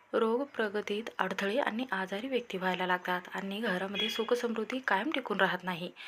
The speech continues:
ह्या समस्या उद्भवत असतात. आपल्या वास्तुशास्त्रामध्ये किचनमध्ये तवा व कढई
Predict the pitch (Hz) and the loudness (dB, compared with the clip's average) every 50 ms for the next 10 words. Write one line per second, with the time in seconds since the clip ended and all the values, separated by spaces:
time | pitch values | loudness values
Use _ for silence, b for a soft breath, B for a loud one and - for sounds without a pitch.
0 | B B B B B - 277 269 269 - 247 214 208 190 - - 262 339 302 233 | B B B B B 2 2 4 4 4 2 2 0 -4 -2 -2 0 0 2 0
1 | 180 165 170 185 180 180 180 - - 180 175 175 170 B B B B B B B | 0 0 -2 -2 -2 -2 -4 0 2 4 4 4 2 B B B B B B B
2 | B - 247 254 285 294 294 277 262 - - 294 285 - 269 254 262 - 262 254 | B 8 8 10 10 10 10 8 8 4 -2 -2 2 2 2 2 2 2 0 2
3 | 247 240 240 247 247 240 - - 226 214 - - 240 247 240 208 185 185 185 180 | 2 2 2 2 2 0 -2 -6 -6 -4 -2 -2 -2 0 0 0 2 2 0 0
4 | B B B B B B - 240 240 254 269 269 285 277 277 - 240 220 214 214 | B B B B B B 6 6 8 8 8 8 6 4 4 4 4 4 4 0
5 | 214 226 269 | -2 -2 -2